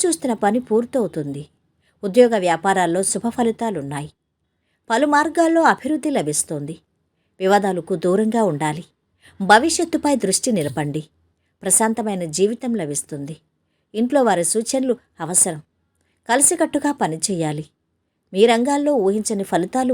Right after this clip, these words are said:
ఉన్నాయి. ఒక వ్యవహారంలో మీ ప్రతిభకు ప్రశంసలు లభిస్తాయి. ఆత్మీయుల రాకతో ఆనందంగా గడుపుతారు. ఆస్తుల విషయంలో తగాదాలు కొంతవరకు పరిష్కారం అవుతాయి. ప్రయాణాల వల్ల కార్య సాఫల్యం ఉంది. రావాల్సిన డబ్బు చేతికి అందుతుంది.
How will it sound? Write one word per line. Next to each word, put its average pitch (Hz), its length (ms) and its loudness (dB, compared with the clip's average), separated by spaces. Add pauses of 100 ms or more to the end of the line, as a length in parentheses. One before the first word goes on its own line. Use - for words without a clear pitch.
ఉన్నాయి. 151 320 -6 (720)
ఒక 196 140 0
వ్యవహారంలో 294 640 4
మీ 226 120 0
ప్రతిభకు 254 500 -2
ప్రశంసలు 247 580 0
లభిస్తాయి. 165 640 -4 (760)
ఆత్మీయుల 190 460 -2
రాకతో 170 460 -2
ఆనందంగా 196 540 -2
గడుపుతారు. 156 560 -8 (680)
ఆస్తుల 220 380 2
విషయంలో 175 500 -2
తగాదాలు 208 540 -2
కొంతవరకు 180 580 -4
పరిష్కారం 233 600 -2
అవుతాయి. 151 380 -8 (680)
ప్రయాణాల 311 480 4
వల్ల 190 220 0
కార్య 254 400 0
సాఫల్యం 202 600 -2
ఉంది. 151 260 -6 (640)
రావాల్సిన 277 540 4
డబ్బు 196 240 -4
చేతికి 247 480 2
అందుతుంది. 156 500 -6